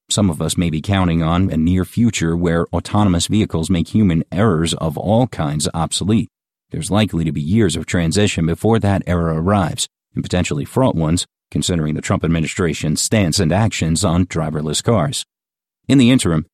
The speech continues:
millions of human drivers will continue to get behind the wheel, each time risking that the temptation of a ping, a fumble with a screen, or a quick selfie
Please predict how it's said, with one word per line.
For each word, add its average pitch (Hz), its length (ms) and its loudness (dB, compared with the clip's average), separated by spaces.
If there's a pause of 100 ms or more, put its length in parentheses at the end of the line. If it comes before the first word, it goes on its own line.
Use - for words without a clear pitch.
millions 117 380 4
of 85 100 0
human 101 280 4
drivers 80 420 -2
will 107 120 2
continue 120 480 2
to 95 60 4
get 98 180 2
behind 82 320 0
the 76 60 -2
wheel, 113 300 2 (160)
each 92 180 0
time 90 300 2
risking 90 380 2
that 85 200 0 (140)
the 85 120 -6
temptation 85 760 -2
of 73 140 -4
a 71 40 -8
ping, - 380 0 (320)
a 104 60 -2
fumble 120 320 4
with 95 160 2
a 90 40 2
screen, 87 460 0 (320)
or 85 240 2
a 101 60 0
quick - 240 -2
selfie 127 540 0